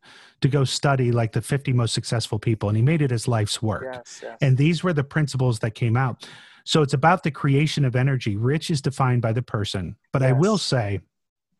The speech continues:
Speaker 1: that I think a lot of people are limited by their own beliefs of money being the root of all evil. Money
Speaker 2: Mm.
Speaker 1: isn't this,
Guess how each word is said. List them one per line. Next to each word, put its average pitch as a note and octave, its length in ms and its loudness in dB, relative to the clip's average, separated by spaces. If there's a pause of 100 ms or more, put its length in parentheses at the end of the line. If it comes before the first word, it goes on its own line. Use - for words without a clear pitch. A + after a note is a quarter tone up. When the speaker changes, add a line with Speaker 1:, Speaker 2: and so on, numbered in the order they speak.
(220)
Speaker 1:
that C#3+ 180 4
I C#3+ 60 4
think C#3+ 140 -2
a C#3 60 4
lot C#3 180 4
of E3 60 -2
people D#3 240 0
are B2 80 2
limited C3+ 440 2
by B2 140 2
their A#2 160 2
own B2 140 4
beliefs A#2+ 640 2 (440)
of C3 200 4
money C#3+ 280 6
being C#3 220 2
the B2+ 60 2
root C3 160 2
of A#2 100 0
all A2+ 180 0
evil. C3 540 0
Money B2+ 280 2
Speaker 2:
Mm. B2 100 2
Speaker 1:
isn't A2 240 -4
this, C3+ 200 -4